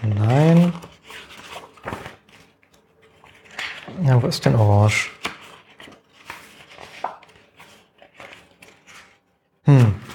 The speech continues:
es gibt kein Orange. Jetzt muss ich die Lösung doch noch mal kurz.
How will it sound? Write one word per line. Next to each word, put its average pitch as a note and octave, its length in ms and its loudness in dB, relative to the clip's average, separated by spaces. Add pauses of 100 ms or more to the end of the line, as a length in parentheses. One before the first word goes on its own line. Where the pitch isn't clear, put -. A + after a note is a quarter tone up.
es C3 120 -2
gibt - 220 0
kein B2+ 140 0
Orange. B2 440 0 (1500)
Jetzt A2 200 -4
muss A2+ 120 4
ich B2 60 0
die B2+ 100 2
Lösung A#2+ 300 4
doch B2+ 120 0
noch C3+ 80 4
mal G2+ 100 2
kurz. - 440 -4